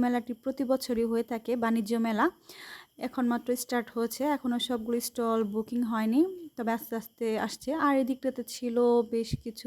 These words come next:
পুতুলের আইটেম, তো সবগুলো পুতুল অনেক কিউট কিউট ছিল।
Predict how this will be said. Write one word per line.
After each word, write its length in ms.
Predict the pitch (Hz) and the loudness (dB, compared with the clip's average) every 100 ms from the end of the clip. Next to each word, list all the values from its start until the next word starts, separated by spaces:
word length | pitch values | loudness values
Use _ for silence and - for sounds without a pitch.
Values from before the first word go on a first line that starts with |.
| 226 | -10
পুতুলের 400 | 247 233 226 220 220 | -12 -8 -2 0 0
আইটেম, 280 | 220 247 330 403 _ - | -2 2 0 0 _ -2
তো 80 | 262 254 | 0 2
সবগুলো 320 | 277 226 254 254 | 0 0 0 0
পুতুল 240 | 262 - 240 240 | -2 -2 0 2
অনেক 140 | 233 - | 0 0
কিউট 180 | 254 233 | -2 -2
কিউট 180 | - 233 - | -4 -6 -2
ছিল। 200 | - 233 | 0 2